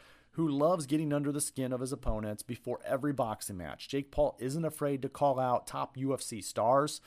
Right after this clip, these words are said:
uh, for fights, as he's called out guys the likes of Nate Diaz on numerous occasions for a fight. At one time, he even called Nate Diaz every day to book a fight against him. Um, this problem child of the boxing world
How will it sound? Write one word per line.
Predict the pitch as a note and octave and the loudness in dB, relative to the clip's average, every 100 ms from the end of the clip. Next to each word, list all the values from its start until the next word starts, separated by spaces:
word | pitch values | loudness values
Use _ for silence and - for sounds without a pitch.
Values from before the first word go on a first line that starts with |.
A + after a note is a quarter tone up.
| - _ _ _ - | -20 _ _ _ -2
uh, | A2 G2+ | -2 0
for | - | -4
fights, | A2 D3+ C#3 A#2+ G#2 | -2 0 0 0 -2
as | A2+ | -2
he's | D3 D3 | -4 -4
called | - C3+ | 0 2
out | C3+ C3 | 2 0
guys | A#2+ B2+ B2 | 0 0 -2
the | - | -6
likes | G#2 A#2+ A#2+ | -4 -4 -6
of | G#2+ F#2+ | -8 -6
Nate | A#2+ - | -8 -8
Diaz | A#2+ B2+ B2 A#2+ | -6 -2 -2 -2
on | A2 | -4
numerous | B2 B2 B2 - | -4 -4 -6 -6
occasions | - A#2 G#2+ A2 | -8 -6 -6 -8
for | - A2+ | -4 -4
a | |
fight. | G#2 A2 G#2 G#2+ - _ - | -2 0 0 -2 -10 _ -4
At | A2+ | 0
one | C#3+ | 0
time, | C3+ C3+ | 0 -2
he | A#2+ | -2
even | B2+ B2+ | -4 -4
called | C3 A#2+ | 2 2
Nate | A#2 B2+ - | 2 -4 -4
Diaz | B2+ A#2+ A#2 - _ _ _ - | -4 -2 -2 -6 _ _ _ 2
every | D3+ C#3+ | 2 2
day | B2+ C3+ A2 | 0 0 -2
to | - B2 | -6 -8
book | A2+ A#2+ | -6 -8
a | A#2 | -4
fight | C3 A#2+ | 0 0
against | G#2+ G#2+ A2 - | -2 -6 -8 -8
him. | F2 - - - _ - _ | -12 -18 -20 -20 _ -20 _
Um, | B2 B2+ A#2 | 0 0 2
this | F3 F3 | -2 0
problem | E3+ D3+ B2 | 2 2 2
child | A2 A#2+ G#2+ G#2+ - _ _ - | -2 -2 0 -2 -4 _ _ 0
of | A#2+ G#2 - | 0 0 -8
the | A2+ | -2
boxing | A#2+ A2 - A2+ G#2 | 0 0 -4 -8 -2
world | G#2+ G2 | -2 -2